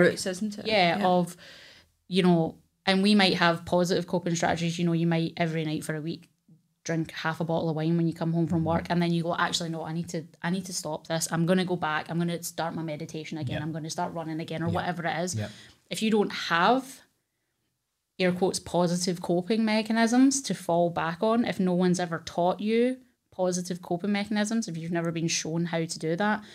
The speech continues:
Speaker 2: you don't have anything to fall back on. You're always gonna fall back on these what
Speaker 1: Unhelpful.
Speaker 2: unhelpful
Speaker 1: Yeah.
Speaker 2: or society-, societally taboo,
Speaker 1: Yeah.
Speaker 2: you know, uh, coping strategies. So
Speaker 3: But
Speaker 2: like
Speaker 3: it, it,
Speaker 2: drinking and things like that.
Speaker 3: is, isn't
Speaker 1: And
Speaker 3: the
Speaker 1: so they stay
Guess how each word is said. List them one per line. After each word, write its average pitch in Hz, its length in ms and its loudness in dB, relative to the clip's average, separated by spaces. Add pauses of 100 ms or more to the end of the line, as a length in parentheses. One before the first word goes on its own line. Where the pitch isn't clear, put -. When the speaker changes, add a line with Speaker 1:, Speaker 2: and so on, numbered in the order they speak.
(400)
Speaker 2:
you 190 100 0
don't 220 220 6
have 214 180 4
anything 233 320 4
to 196 80 -2
fall 170 220 0
back 175 260 -2
on. 233 160 2
You're 180 140 2
always 170 340 0
gonna 170 180 0
fall 165 220 -2
back 160 260 -4
on 170 140 -2
these 156 320 -4 (840)
what 180 140 6
Speaker 1:
Unhelpful. 180 640 2
Speaker 2:
unhelpful 202 680 6
Speaker 1:
Yeah. 180 80 6
Speaker 2:
or 175 360 6
society-, 170 800 0 (160)
societally 165 960 -2 (300)
taboo, 165 540 0 (260)
Speaker 1:
Yeah. 185 160 -10 (640)
Speaker 2:
you 165 220 -6
know, 151 260 -4 (240)
uh, 156 100 -4
coping 175 320 -2
strategies. 202 460 -2
So 165 100 -2
Speaker 3:
But 180 180 0
Speaker 2:
like 170 140 0
Speaker 3:
it, 185 80 6
it, 180 60 4
Speaker 2:
drinking 170 360 2
and 156 140 -2
things 165 180 -2
like 170 120 -6
that. 165 160 -2
Speaker 3:
is, 147 180 2
isn't 160 180 2
Speaker 1:
And 208 80 2
Speaker 3:
the - 60 0
Speaker 1:
so 208 120 2
they 143 60 6
stay 135 100 4